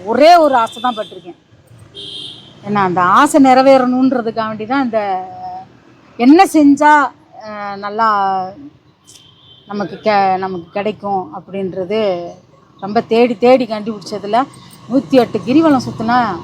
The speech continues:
நினைச்ச காரியங்கள் அத்தனையும் சக்ஸஸ் ஆகும் அப்படின்றது எத்தனையோ பேர்கிட்ட கேட்டு தெரிஞ்சுக்கிட்டேன். இது திருவண்ணாமலையில நான் மட்டும் கிடையாது, ஏகப்பட்ட பேர் டெய்லி ஒரு தடவை, ரெண்டு தடவை கூட சுத்துறாங்க,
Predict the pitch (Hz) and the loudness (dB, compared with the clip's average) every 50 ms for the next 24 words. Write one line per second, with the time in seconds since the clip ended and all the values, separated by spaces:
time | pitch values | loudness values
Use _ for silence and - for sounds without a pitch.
0 | - - - - - - - - - 208 233 269 294 - - - - 175 151 - | -14 -16 -18 -18 -18 -18 -16 -12 -8 -2 0 2 2 0 0 -4 -10 -6 -2 2
1 | 247 247 285 277 294 277 262 247 220 226 - - 277 277 277 269 285 277 - 233 | 4 4 4 4 2 2 2 2 2 0 0 0 2 4 4 4 4 2 0 -2
2 | - - 262 240 - 247 220 208 190 208 214 208 196 175 185 196 190 180 175 190 | -4 -4 -6 -4 0 0 0 0 -2 -4 -4 -6 -6 -8 -10 -12 -10 -8 -6 -6
3 | 185 180 226 247 233 202 170 156 160 156 156 160 160 160 160 170 160 160 160 330 | -4 -2 0 0 0 0 -2 -6 -10 -14 -14 -14 -14 -14 -14 -12 -12 -12 -12 -14
4 | - - - - 196 - 277 269 277 294 240 247 233 226 - - - 220 - - | -14 -14 -12 -12 -10 -4 0 2 4 4 4 2 -2 -2 -4 -6 -8 -8 -4 2
5 | 277 311 349 - 339 233 - 226 226 208 196 190 - 180 139 - - - - - | 4 4 4 4 2 0 -2 -2 -2 -4 -10 -12 -12 -14 -14 -16 -18 -20 -20 -20
6 | - - - - - - - - - - - - - 190 - 233 254 285 294 285 | -20 -20 -18 -18 -18 -18 -20 -20 -20 -20 -16 -12 -12 -8 -2 2 4 4 6 6
7 | 277 269 262 247 247 240 240 247 254 262 277 277 311 226 214 220 262 302 311 302 | 4 2 2 2 0 0 0 2 2 4 4 4 2 2 0 2 4 4 4 4
8 | - 330 294 277 233 226 220 208 196 165 170 160 - - - - - - 196 226 | 4 4 2 2 2 0 -2 -6 -6 -8 -12 -16 -16 -20 -20 -20 -20 -10 -6 -2
9 | 269 311 311 349 320 254 302 262 - 240 254 339 247 202 220 254 294 311 294 294 | 0 2 4 4 2 2 0 -6 -4 -4 -4 -4 -2 0 2 2 4 4 2 2
10 | 226 185 175 208 233 - 311 302 320 311 302 269 208 208 220 247 294 302 302 302 | 0 -2 -4 -4 -2 0 0 0 0 0 0 0 -2 -4 -6 -4 -2 0 0 0
11 | 302 294 254 294 285 269 254 - - 240 254 285 | 0 -2 -2 -4 -4 -4 -6 -4 -4 -4 -4 -4